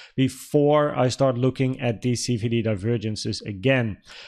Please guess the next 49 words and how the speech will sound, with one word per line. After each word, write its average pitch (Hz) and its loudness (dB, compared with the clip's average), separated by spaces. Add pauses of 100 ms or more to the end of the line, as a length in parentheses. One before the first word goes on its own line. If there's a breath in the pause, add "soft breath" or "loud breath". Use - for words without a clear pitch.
(120 loud breath)
Now, 131 2
therefore, 170 4
the 160 4
probabilities, 143 2
if 151 2
we 143 4
zoom 147 2
out, 139 2 (680 loud breath)
for 160 2
the 151 2
medium 175 2
time 151 2
frame 151 2
as 120 0
well 131 4
as 120 2
the 123 2
low 139 4
time 135 0
frame 127 2
are 123 2
the 117 0
following. 127 2
So 135 -4
on 135 2
the 135 4
medium 165 2
time 143 2
frame, 139 2
I'm 123 0
feeling 127 2
neutral 175 0
at 139 2
the 131 0
moment, 135 2
or 127 -2
even 139 2
maybe 131 2
geared 127 0
towards 120 0
a 123 -4
more 123 -2
bearish 151 2
scenario, 123 2
but 123 2
neutral 180 2
as 143 2
it 143 2
stands. 143 0